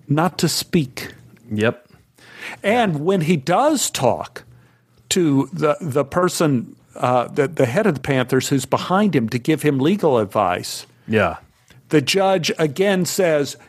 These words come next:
Speaker 1: "You are not to speak." So you do have black people in the audience, but they do not speak, and they're not allowed to speak. And when they do speak,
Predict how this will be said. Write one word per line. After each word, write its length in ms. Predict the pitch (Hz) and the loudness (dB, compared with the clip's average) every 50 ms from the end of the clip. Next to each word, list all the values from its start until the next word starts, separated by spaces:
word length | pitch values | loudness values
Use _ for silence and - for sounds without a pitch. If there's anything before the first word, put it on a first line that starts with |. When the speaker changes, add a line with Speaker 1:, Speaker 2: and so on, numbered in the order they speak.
| _ _ | _ _
Speaker 1:
"You 500 | - 117 110 120 139 160 196 220 233 226 | -6 -4 -2 -2 0 0 2 2 2 0
are 80 | 214 202 | 0 0
not 260 | 190 185 175 170 - | 0 0 -2 0 0
to 80 | 180 160 | -2 -2
speak." 420 | - - - 247 202 135 - - | -2 0 -2 -2 -2 -2 -6 -10
So 200 | - - - 226 | -8 -4 -2 0
you 180 | 214 208 220 226 | 2 2 0 0
do 460 | 160 - - 247 311 339 330 294 202 | -2 -2 -2 0 2 2 2 0 0
have 340 | 139 - 170 165 147 131 135 | -2 -2 0 0 0 0 0
black 320 | 151 156 156 151 147 - | 0 0 0 0 0 -2
people 260 | - 170 175 - 151 160 | -2 -2 0 0 0 0
in 80 | 151 | 0
the 120 | 147 151 156 | 2 2 2
audience, 400 | 160 170 170 165 151 135 - - | 2 2 2 0 -2 -2 -4 -8
but 460 | - _ - 214 185 - - - - | -14 _ -4 -2 -2 -2 -4 -4 -2
they 220 | 170 156 151 143 135 - - - | 0 2 2 0 -2 -6 -6 -2
do 180 | - 196 175 165 | 0 0 2 2
not 280 | 160 151 139 131 135 - | 2 2 2 0 0 -4
speak, 440 | - - - 180 160 - - - - - - - - - | -4 -2 0 0 0 -2 -4 -14 -16 -18 -20 -20 -10 -4
and 120 | - 151 156 | -2 -2 0
they're 100 | 165 160 | 0 0
not 260 | 160 165 175 180 185 185 | 0 0 0 0 2 2
allowed 340 | 175 170 170 160 160 156 147 | 0 2 2 0 0 0 -2
to 80 | 156 | -4
speak. 300 | - - - 165 151 - | -4 -2 -2 -2 0 0
And 140 | - 151 147 | 0 0 0
when 160 | 147 156 147 | 0 0 0
they 120 | 139 139 135 | 0 0 0
do 240 | 135 - 240 269 | 0 0 0 0
speak, 540 | 247 - - - 170 139 127 123 117 - - | 0 -2 -2 -2 0 0 0 0 -4 -8 -16